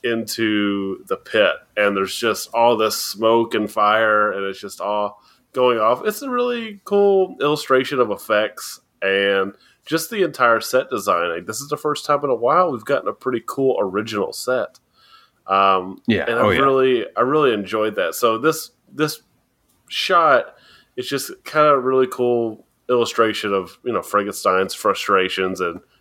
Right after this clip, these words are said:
Speaker 1: just a, a special effects showcase for the movie.
Speaker 2: Yeah. Honestly, I think there are some good shots in this one. Um, and it's really the, maybe the shots aren't most creative,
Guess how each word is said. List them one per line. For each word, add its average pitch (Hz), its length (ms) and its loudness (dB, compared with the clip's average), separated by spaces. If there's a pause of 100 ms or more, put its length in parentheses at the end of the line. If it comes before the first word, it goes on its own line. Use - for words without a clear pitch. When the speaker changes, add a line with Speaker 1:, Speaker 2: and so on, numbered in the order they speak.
(160)
Speaker 1:
just - 220 -4
a, 104 240 6
a - 60 -10
special 123 340 0
effects 101 280 2
showcase 98 480 -2
for - 140 -10
the 85 80 -4
movie. 85 380 -6
Speaker 2:
Yeah. 165 220 0 (500)
Honestly, 110 840 2
I 165 80 2
think - 220 -4
there 110 200 2
are 95 140 2
some 92 260 -2
good 82 160 -6
shots 80 420 -2
in 90 200 -4
this 80 200 -6
one. 80 340 -4
Um, 85 580 0
and 101 120 2
it's 98 140 -6
really 107 580 0
the, 95 320 0
maybe 151 220 2
the 113 100 0
shots - 760 -2 (960)
aren't 101 280 2 (580)
most 104 320 2
creative, 90 560 0